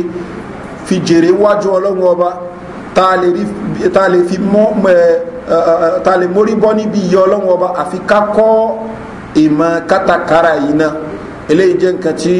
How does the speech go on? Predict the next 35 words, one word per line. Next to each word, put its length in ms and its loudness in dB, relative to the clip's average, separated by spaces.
ó 160 0
pàtàkì. 520 -2
Abẹ́lẹ́ 380 2
ọba 140 2
subhanahu 480 0
wa 60 -2
ta'ala 380 0
yìí 100 -2
tí 140 -4
a 100 2
bára 200 0
wa 120 0
sọ 140 -6
yìí 100 -2
náà 100 0
kọ́ 140 -2
ọba 220 0
kó 140 -6
jẹ́ 100 0
kó 100 -2
wúlò 220 0
fún 160 -4
ẹnì 100 -2
kọ̀ọ̀kan 380 -2
wa. 180 0
وصلى 500 2
الله 460 0
على 260 -2
نبينا 580 -2
محمد 560 -2
وآله 640 0
وصحبه 540 0
أجمعين. 500 -2
سبحانك 600 -2
اللهم 380 0